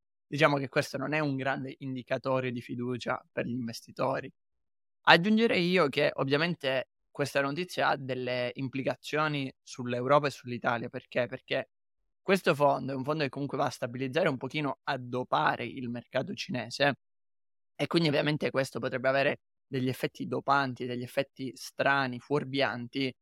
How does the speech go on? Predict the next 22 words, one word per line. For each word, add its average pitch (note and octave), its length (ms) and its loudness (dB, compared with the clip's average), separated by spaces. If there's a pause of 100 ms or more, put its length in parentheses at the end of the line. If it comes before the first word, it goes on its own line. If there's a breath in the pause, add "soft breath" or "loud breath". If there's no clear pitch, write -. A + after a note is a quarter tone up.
(220)
anche E3 240 2
per C3 140 -2
tutti C#3 220 -6
gli C3+ 80 2
altri C3 240 -2
mercati B2+ 320 -4
internazionali, C3+ 840 -2
in C3 120 -6
quanto C#3+ 320 0
vi B2 60 -4
è B2 40 -2
una A#2+ 140 -4
certa B2 380 -2
esposizione B2 960 -2
a F#3 180 -12
quello B2+ 300 -2
che - 240 -8
è A#2+ 260 -4
il B2 320 -4 (120)
mercato, A#2+ 760 -4 (540)
eh, A#2+ 360 6
cinese. B2+ 580 -2